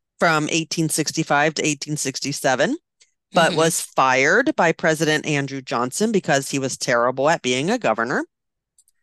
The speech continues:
Speaker 1: Um, later, Dan sent many anonymous, obviously later they found out it was him, but
Speaker 2: Yeah.
Speaker 1: he sent many anonymous editorial letters to various newspapers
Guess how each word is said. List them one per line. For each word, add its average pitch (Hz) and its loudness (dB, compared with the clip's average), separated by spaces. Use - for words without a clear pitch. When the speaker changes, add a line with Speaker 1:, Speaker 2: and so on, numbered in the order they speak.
Speaker 1:
Um, 151 0
later, 165 4
Dan 165 2
sent 160 0
many 240 2
anonymous, 240 0
obviously 143 0
later 139 2
they 127 0
found 131 -2
out 123 2
it 131 2
was 156 -4
him, 135 -4
but 151 4
Speaker 2:
Yeah. 147 0
Speaker 1:
he 214 4
sent 170 0
many 196 0
anonymous 196 2
editorial 240 0
letters 180 2
to 156 -4
various 170 2
newspapers 143 -4